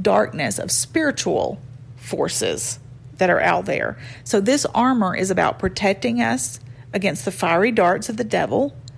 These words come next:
against evil, and not about fighting other people. Notice there's only one offensive weapon, and that is the sword of the Spirit, which is God's word.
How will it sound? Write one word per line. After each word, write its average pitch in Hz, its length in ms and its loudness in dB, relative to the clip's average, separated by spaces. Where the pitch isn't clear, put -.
against 202 480 0
evil, 190 480 0
and 202 260 2
not 214 420 2
about 233 300 2
fighting 190 680 -2
other 180 440 2
people. - 480 -6
Notice 233 280 4
there's 233 220 2
only 190 300 0
one 202 760 2
offensive 180 920 -2
weapon, - 640 0
and 185 140 -2
that 180 140 2
is 185 140 -2
the 170 100 -2
sword 202 340 2
of 220 100 0
the 226 80 0
Spirit, 180 560 2
which 202 180 0
is 180 140 0
God's 175 640 -2
word. - 540 -2